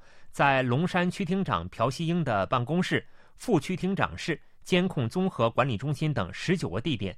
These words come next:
确保相关资料。首尔市消防灾难本部和首尔综合防灾中心综合状况室、龙山消防署、首尔交通公社本部、梨泰院地铁站等也被包括在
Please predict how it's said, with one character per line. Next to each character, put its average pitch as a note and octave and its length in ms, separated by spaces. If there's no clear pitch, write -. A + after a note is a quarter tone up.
确 C#3+ 220
保 D#2 220
相 G2+ 200
关 G2+ 140
资 A2 140
料。 A2 180
首 F#3+ 160
尔 G#3+ 120
市 E3 240
消 F#3+ 220
防 A#2+ 240
灾 E3 160
难 D#3+ 180
本 F#2+ 200
部 D#3 260
和 C#3 240
首 D#3 180
尔 C3 160
综 F#3 240
合 G2+ 220
防 G#2+ 260
灾 C#3 160
中 D#3 200
心 D#3+ 320
综 F#3+ 200
合 G#2+ 200
状 A#2+ 180
况 B2 180
室、 - 240
龙 C3+ 240
山 F3+ 240
消 G3 220
防 C3 200
署、 - 240
首 B2+ 220
尔 B2 180
交 C#3 180
通 D3 220
公 F3 180
社 C#3 160
本 E2+ 220
部、 D3 240
梨 E3+ 160
泰 F3+ 160
院 D#3 260
地 G#3+ 100
铁 A#2+ 160
站 D3 220
等 F2+ 180
也 G#2+ 160
被 A2+ 240
包 C#3+ 200
括 A#2 200
在 G#2+ 200